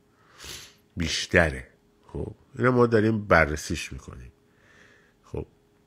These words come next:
داریم بررسیش می‌کنیم. و یه چیز در نظر بگیرید، شما وقتی میرید برای راهپیمایی تا جمعیت تشکیل نشده،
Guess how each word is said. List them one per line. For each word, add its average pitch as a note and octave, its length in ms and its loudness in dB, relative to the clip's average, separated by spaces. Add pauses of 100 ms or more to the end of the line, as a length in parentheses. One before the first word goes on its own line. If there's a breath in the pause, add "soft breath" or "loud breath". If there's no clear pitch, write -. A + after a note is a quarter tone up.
(1700)
داریم E2 240 -4
بررسیش C#2 580 -6
می‌کنیم. - 280 -20 (1040 soft breath)
و F2 80 4
یه A2 80 4
چیز C#3 160 -4
در B2+ 140 6
نظر A2+ 220 4
بگیرید، F2 480 -4 (160)
شما G2 240 0
وقتی A2 240 0
میرید G2 300 0
برای F#2 260 2
راهپیمایی F2 720 0
تا F#2+ 160 -4
جمعیت E2+ 460 -2
تشکیل E2 520 -6
نشده، F#2 680 -4